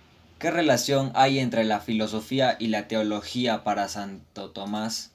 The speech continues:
Ah, para Santo Tomás hay distinción entre la verdad teolo-,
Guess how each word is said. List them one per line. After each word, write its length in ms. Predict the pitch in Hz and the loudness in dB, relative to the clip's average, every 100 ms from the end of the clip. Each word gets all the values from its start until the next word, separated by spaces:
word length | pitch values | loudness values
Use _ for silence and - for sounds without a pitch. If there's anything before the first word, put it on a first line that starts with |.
| _ _ _ _ _ _ _ _ _ _ _ _ - | _ _ _ _ _ _ _ _ _ _ _ _ -8
Ah, 580 | 107 113 110 110 110 - _ _ _ _ _ _ _ _ _ _ _ - | -2 0 0 0 -2 -6 _ _ _ _ _ _ _ _ _ _ _ -4
para 220 | 127 123 | -2 0
Santo 200 | 131 135 | 0 0
Tomás 540 | 143 156 170 175 - - | -2 0 0 0 -4 -2
hay 840 | 131 143 143 143 135 120 107 78 _ _ _ _ _ _ | 0 2 0 -4 -2 -2 -6 -10 _ _ _ _ _ _
distinción 640 | - 131 - 123 120 147 143 | -4 -4 0 -2 0 -2 -2
entre 200 | 117 113 | 0 2
la 120 | 107 | 2
verdad 280 | 110 120 127 | 2 0 0
teolo-, 460 | 127 110 107 101 | 0 0 -2 -6